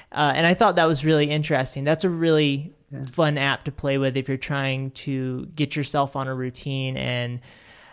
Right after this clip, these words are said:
Speaker 1: not rely on your feelings, but have a loving friend of an app to tell you what you
Speaker 2: <laughs>
Speaker 1: have to do today. And that's how I like to view my apps, is this is my, this is my caring, uh, partner.
Speaker 2: <laughs>
Speaker 1: He's here to help me.
Speaker 2: Yeah.
Speaker 1: I like
Speaker 2: It's
Speaker 1: to
Speaker 2: called
Speaker 1: do
Speaker 2: George.
Speaker 1: things.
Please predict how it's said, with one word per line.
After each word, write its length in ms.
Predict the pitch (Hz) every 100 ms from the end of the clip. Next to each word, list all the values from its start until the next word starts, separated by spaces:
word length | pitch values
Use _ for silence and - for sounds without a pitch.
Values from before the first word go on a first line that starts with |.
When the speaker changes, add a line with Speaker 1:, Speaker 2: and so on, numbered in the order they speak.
| _ _ _
Speaker 1:
not 280 | - 170 180
rely 260 | 185 180 170
on 80 | 165
your 100 | 147
feelings, 580 | - 147 143 143 135
but 180 | - 131
have 240 | 127 143 139
a 40 |
loving 540 | 135 139 143 135 135
friend 420 | 135 - 147 139 135
of 120 | 131
an 80 | 131
app 400 | 131 131 - - - -
to 100 | 135
tell 240 | 151 143
you 180 | 135 131
what 220 | 131 131
you 60 | 139
Speaker 2:
<laughs> 20 |
Speaker 1:
have 260 | 131 127 -
to 80 | 127
do 220 | 131 123
today. 360 | 123 127 120 58
And 100 | 151
that's 160 | 185
how 140 | 226 196
I 100 | 170
like 220 | 160 156
to 80 | 143
view 240 | 151 185
my 180 | 175 135
apps, 380 | 127 120 - 139
is 260 | 127 135 - _ _
this 120 | - 151
is 120 | 160
my, 260 | 165 151 139 - -
this 160 | 160
is 100 | 170 170
my 120 | 160
caring, 600 | 156 180 180 180 180 160 - - _ _ -
uh, 220 | 143 139
partner. 600 | - 156 208 202 143 175 120
Speaker 2:
<laughs> 100 | 123
Speaker 1:
He's 180 | 165 156
here 200 | 180 196
to 140 | 196 160
help 260 | 170 170
me. 80 | 123
Speaker 2:
Yeah. 240 | 110 107 107 - - - _ _
Speaker 1:
I 200 | 165 190
like 140 | 220 196
Speaker 2:
It's 80 | -
Speaker 1:
to 40 |
Speaker 2:
called 100 | -
Speaker 1:
do 40 | 180
Speaker 2:
George. 220 | 127 110
Speaker 1:
things. 300 | 165 151 -